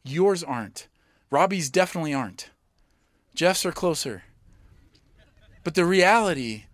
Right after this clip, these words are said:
is that they're not, church. So here's what I would encourage you to do as you're praying this. Be on guard in those circumstances. When you feel those emotions come up, ask yourself these questions. "God, why,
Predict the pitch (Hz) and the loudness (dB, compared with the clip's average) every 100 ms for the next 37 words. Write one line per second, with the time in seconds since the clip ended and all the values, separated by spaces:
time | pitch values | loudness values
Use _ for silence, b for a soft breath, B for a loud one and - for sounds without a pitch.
0 | _ - - 175 165 165 185 202 165 - | _ -10 -8 -6 -6 -4 -4 -4 -8 -12
1 | - - 160 113 - - _ _ _ _ | -14 -6 -6 -6 -10 -12 _ _ _ _
2 | _ _ _ _ _ _ _ _ _ - | _ _ _ _ _ _ _ _ _ -4
3 | 165 147 208 190 190 180 180 160 - 175 | -2 2 0 0 2 2 2 -2 -6 -6
4 | 160 156 143 143 135 120 165 160 - 190 | -6 -8 -8 -6 -6 -2 -4 -4 -4 0
5 | 185 175 151 120 - 131 196 220 214 175 | 0 0 -2 -4 -4 -2 2 4 4 4
6 | 180 208 196 180 208 196 185 - 156 139 | 4 4 2 2 2 0 -2 -4 -4 -4
7 | 156 151 - 214 226 220 196 196 214 208 | -4 -6 -4 2 4 4 4 4 4 2
8 | 170 214 185 175 226 - 233 - 233 233 | 0 2 2 0 -2 -2 -2 -2 -2 -4
9 | - 254 247 - 175 214 180 196 | -4 -2 -2 -2 -2 0 2 2